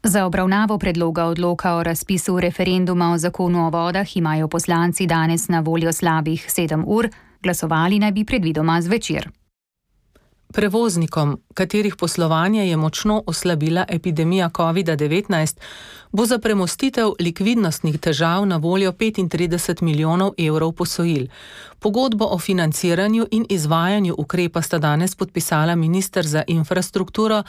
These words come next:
Speaker 2: Jernej Vrtovec in predsednik uprave sid banke Sibil Svilan. Minister Vrtovec je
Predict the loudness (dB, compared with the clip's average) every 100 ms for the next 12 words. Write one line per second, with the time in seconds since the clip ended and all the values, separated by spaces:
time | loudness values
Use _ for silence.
0 | -10 -12 -2 0 2 0 0 0 0 0
1 | 0 0 0 0 0 0 2 0 -2 0
2 | 0 0 -2 -2 -2 0 0 0 0 -2
3 | -2 -2 -2 0 0 -2 0 2 2 0
4 | -4 -16 -20 -20 -4 0 0 0 0 0
5 | 0 0 0 -2 -2 -2 -2